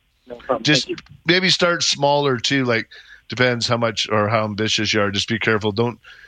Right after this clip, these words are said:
Speaker 2: if you don't have time to do the whole thing or to be able to water it all, you just gotta be, make sure you're careful with that. So just, uh,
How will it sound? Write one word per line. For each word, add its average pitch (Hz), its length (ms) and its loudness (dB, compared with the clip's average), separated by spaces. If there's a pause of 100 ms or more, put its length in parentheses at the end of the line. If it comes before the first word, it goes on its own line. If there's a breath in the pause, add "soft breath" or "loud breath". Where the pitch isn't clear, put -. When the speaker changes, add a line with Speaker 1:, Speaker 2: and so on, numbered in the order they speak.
(120 loud breath)
Speaker 2:
if 110 140 0
you 120 60 2
don't 143 200 4
have 127 120 0
time 123 260 0
to 120 80 -2
do 120 60 0
the 113 80 -2
whole 117 200 0
thing 120 300 0
or 107 420 0 (320 loud breath)
to 120 80 0
be 113 120 0
able 117 140 2
to 110 100 0
water 107 380 2
it 127 100 0
all, 127 380 0
you 107 140 -2
just 101 200 0
gotta 101 220 0
be, 95 180 -4
make 98 160 0
sure - 160 0
you're 92 140 0
careful 90 380 0
with 85 100 -2
that. 80 300 0
So - 160 -2
just, 85 340 -2
uh, 82 160 2